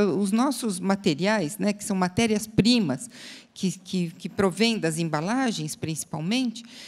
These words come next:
elas, na verdade, precisam ter comprador depois. A cadeia tem que fechar. Então, não basta a gente pensar, "Ah, eu comprei isso, tem aqui o símbolo da reciclagem, que legal, eu deposito lá."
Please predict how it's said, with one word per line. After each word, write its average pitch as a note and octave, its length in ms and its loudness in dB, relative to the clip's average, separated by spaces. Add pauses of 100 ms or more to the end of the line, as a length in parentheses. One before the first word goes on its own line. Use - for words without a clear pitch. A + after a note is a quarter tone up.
(120)
elas, C#4 520 0 (280)
na A#3+ 160 4
verdade, A#3 580 0
precisam C#4+ 840 4 (800)
ter B3 380 6 (1000)
comprador C4+ 640 4
depois. E3 720 0 (240)
A G#3 60 -2
cadeia G3 540 0
tem A#3+ 200 4
que C#4+ 120 -4
fechar. C4+ 520 0
Então, F3+ 300 0
não A#3+ 180 4
basta A#3 400 2
a G3 40 4
gente F#3+ 260 0
pensar, G3+ 440 -2
"Ah, C4+ 100 4
eu G#3 80 4
comprei G#3+ 440 0
isso, A#3 400 2 (360)
tem A3+ 160 6
aqui A3+ 240 0
o A3+ 40 0
símbolo A3 380 2
da G#3 120 2
reciclagem, G#3 600 0
que G3+ 140 -4
legal, G#3 400 2
eu G3 80 2
deposito G3+ 640 0
lá." F3+ 160 -4